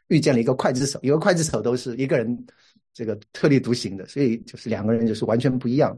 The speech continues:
的，OK。所以他就，呃，呃，怎么讲，就是他不是很情愿要去做这件事情，但是既然接了的话，他就尽力去把这个事情做好，所以他就是花很多的心思去做这个西斯廷这个，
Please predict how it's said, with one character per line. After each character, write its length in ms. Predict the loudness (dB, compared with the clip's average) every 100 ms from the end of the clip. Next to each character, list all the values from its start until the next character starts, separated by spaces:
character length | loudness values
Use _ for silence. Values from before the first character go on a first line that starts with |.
| -10
的， 160 | -18
OK。 200 | -16 -18 -20 _ _ _ _ _ _ _ _ -20 _ _
所 140 | 2
以 40 | 4
他 140 | 4
就， 460 | 6 8 6 2 -4
呃， 280 | -8 -8 -10 -16 _ _ _ _
呃， 440 | -14 -12 -12 -12 -12 -14 -18 _ _
怎 140 | 2 4
么 80 |
讲， 160 | 4 2
就 80 | 2
是 100 | 2
他 160 | 2
不 160 | 2 0
是 240 | 4 4
很 240 | 4 0 0
情 220 | 2 4
愿 100 | 6
要 140 | 4
去 120 | 2 -2
做 140 | -2
这 100 | -2
件 220 | -4 -4
事 80 | -6
情， 140 | -6
但 160 | -2 -2
是 200 | -2 -4 -8 -20 _ _ _
既 100 | 2
然 180 | 4 4
接 200 | 4 6
了 80 | 6
的 80 | 4
话， 160 | -2
他 140 | -4 -6
就 100 | -4
尽 240 | 2 4
力 80 | 4
去 140 | 0
把 100 | -6
这 140 | -8 -10
个 20 |
事 100 | -10
情 160 | -10 -6
做 200 | -6 -6
好， 120 | -12 -8
所 140 | -6
以 40 |
他 120 | -2 -2
就 140 | -4
是 160 | -6 -6
花 180 | -2
很 140 | -2 -2
多 180 | -4 -4
的 60 |
心 180 | -2 -4
思 140 | -6
去 440 | -12 -14 -10 -10 -12 _ _ _ _ _
做 200 | 0 0
这 180 | -2 -8
个 300 | -10 -14 -12
西 160 | -6 -4
斯 100 | -4
廷 160 | -8 -8
这 80 |
个， 400 | -8 -8 -10 -14